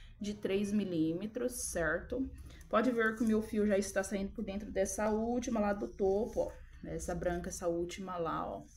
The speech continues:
Da onde está saindo aqui o meu fio, eu já volto por trás novamente e já vou dar continuidade com os preenchimentos aí das laterais.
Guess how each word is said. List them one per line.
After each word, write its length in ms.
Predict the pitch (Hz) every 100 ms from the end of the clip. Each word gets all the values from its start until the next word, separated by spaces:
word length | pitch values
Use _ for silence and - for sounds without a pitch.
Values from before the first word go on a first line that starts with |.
| - _ - - - - - - - - -
Da 140 | 170
onde 160 | 170 180
está 180 | - 190
saindo 300 | 208 180 170
aqui 220 | 175 170
o 40 |
meu 200 | 170 180
fio, 420 | - - 208 - -
eu 140 | 190
já 140 | 202
volto 320 | 190 190 202 214
por 180 | 226
trás 320 | 226 208 196 208
novamente 600 | 202 226 226 202 208 214
e 20 |
já 80 | 220
vou 160 | 208
dar 120 | 202 208
continuidade 720 | - 220 247 240 202 185 180
com 100 | 196
os 140 | 190
preenchimentos 720 | - 185 180 - 220 202 156 165
aí 100 | 165
das 200 | 165 165
laterais. 720 | 165 156 - 226 - - -